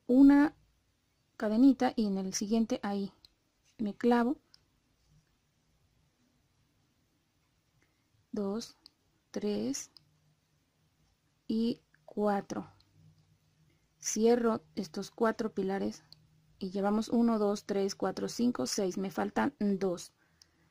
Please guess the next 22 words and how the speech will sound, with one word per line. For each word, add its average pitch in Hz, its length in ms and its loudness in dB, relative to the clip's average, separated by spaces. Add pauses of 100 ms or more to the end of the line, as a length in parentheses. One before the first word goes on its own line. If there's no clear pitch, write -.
(320)
Va 220 60 -8
a - 20 -20
quedar 240 320 0
precioso, 208 720 -2
amigas. 190 440 -10 (580)
Uno, 247 520 4
dos, 214 500 -2
tres, 202 600 -6 (540)
cuatro, 220 500 -2
cinco 202 580 -2
y 202 120 -4
seis. 190 420 -12 (280)
Lazamos 202 420 -4
doble, 254 400 4
dejo 196 340 -4
un 202 140 -4
punto 233 280 0
bajo 226 260 -2
y 214 100 -4
aquí 202 220 -8
me 98 120 -2
clavo. - 280 -16